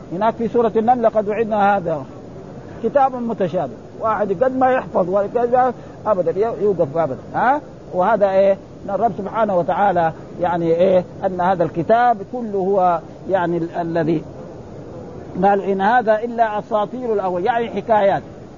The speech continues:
كونه يعني الواحد يموت ويحيى ثاني مرة ويحاسب، هذا ما هو صح. ها؟ ولذلك دائما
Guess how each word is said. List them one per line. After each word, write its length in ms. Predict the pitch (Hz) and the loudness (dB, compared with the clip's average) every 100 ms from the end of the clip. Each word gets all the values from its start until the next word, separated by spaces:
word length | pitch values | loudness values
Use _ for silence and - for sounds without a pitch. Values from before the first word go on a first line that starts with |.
| - - | -6 0
كونه 280 | 240 233 | 2 4
يعني 260 | 208 202 196 | 4 2 0
الواحد 400 | 190 226 214 190 | 0 2 2 0
يموت 340 | 202 226 233 170 | 0 0 -2 2
ويحيى 360 | 196 233 233 | 2 2 0
ثاني 260 | 208 - 208 | 0 0 2
مرة 220 | 240 247 | -2 0
ويحاسب، 520 | 226 214 269 262 285 | 0 2 0 2 0
هذا 220 | 202 196 196 | 0 0 0
ما 120 | 175 | -2
هو 40 | 143 | -6
صح. 60 | 123 - - - - - | -8 -12 -16 -18 -14 -6
ها؟ 200 | 226 339 - | -4 -4 -2
ولذلك 920 | 208 240 214 202 208 220 190 202 202 175 - - | 0 2 0 2 2 2 2 2 2 -2 -12 0
دائما 340 | 220 240 208 | 2 2 -2